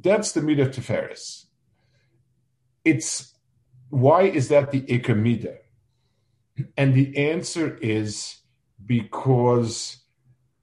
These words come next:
the, the only reason why there's a creation and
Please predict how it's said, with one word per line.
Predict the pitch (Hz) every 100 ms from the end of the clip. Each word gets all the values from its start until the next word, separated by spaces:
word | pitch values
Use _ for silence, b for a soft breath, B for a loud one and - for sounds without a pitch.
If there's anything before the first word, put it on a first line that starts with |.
| _ _ _ _ - 135 _ _ _ _ _ _
the, | 131 147 147 143 - -
the | 139 147 -
only | 170 226 240
reason | 196 131 151 175 135 104 82 - - - _ _ _ _ _ _
why | - 120 139 160 185 147
there's | 151 123
a | 127
creation | - - 123 127 - 123 147 131 - 92 69 - _ _ _ _ _ _ _
and | 117 120 117